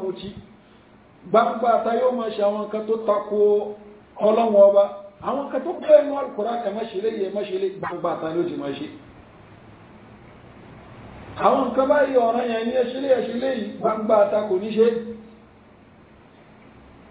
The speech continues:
Àìtijú nìyẹn, àìlójútì ni. Wal haya, kí ẹ jẹ́ ni tí máa tijú,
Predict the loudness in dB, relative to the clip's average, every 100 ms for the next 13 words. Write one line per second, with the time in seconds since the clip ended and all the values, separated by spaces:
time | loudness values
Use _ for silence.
0 | -20 -20 -20 -6 0 0 0 -6 -2 0
1 | 0 -2 -6 -10 -18 -20 -12 0 2 4
2 | 4 2 -2 -4 -4 -6 -10 -16 -20 -20
3 | -20 -20 -20 -20 -20 -20 -20 -20 -20 -20
4 | -20 -20 -12 4 6 6 4 2 4 0
5 | -2 -2 0 0 0 -6 -4 0 0 -2
6 | -10 -6 -4